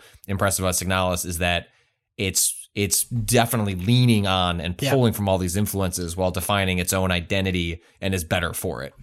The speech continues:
Speaker 2: It wears its influences on its sleeve, but it doesn't feel derivative. And I think that's, like, hard to do.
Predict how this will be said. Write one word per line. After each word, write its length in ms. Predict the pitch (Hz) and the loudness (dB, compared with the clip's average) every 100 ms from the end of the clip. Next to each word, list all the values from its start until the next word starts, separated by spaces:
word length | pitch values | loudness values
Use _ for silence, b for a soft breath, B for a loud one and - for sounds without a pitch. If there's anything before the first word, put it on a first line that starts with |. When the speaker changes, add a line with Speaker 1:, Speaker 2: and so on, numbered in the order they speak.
| - | -6
Speaker 2:
It 140 | 160 | -4
wears 340 | 156 175 190 196 | 0 4 4 4
its 160 | 202 | 2
influences 560 | 170 180 196 190 202 180 | 2 0 2 4 4 2
on 120 | 190 | 4
its 160 | 165 131 | 2 2
sleeve, 480 | - 143 139 151 127 | 2 2 0 0 0
but 100 | 135 | 0
it 140 | 123 | 0
doesn't 300 | 131 127 131 | 2 0 0
feel 180 | 117 131 | 0 0
derivative. 480 | 117 110 104 113 120 | 0 -2 -4 -6 -2
And 100 | 120 | -2
I 60 | |
think 140 | 131 135 | 0 -2
that's, 180 | 131 - | 0 0
like, 180 | 120 - - | -2 -6 -10
hard 260 | - 147 131 | 0 0 2
to 80 | 131 | 0
do. 260 | 123 120 | 0 -4